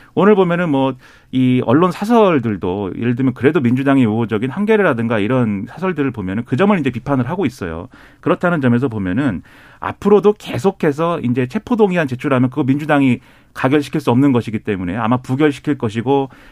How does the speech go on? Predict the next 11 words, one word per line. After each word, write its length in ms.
그러면 380
또 320
아마 220
검찰은 440
다른 340
건으로 640
이 140
조사받으러 520
오라고 220
할 160
것이고, 520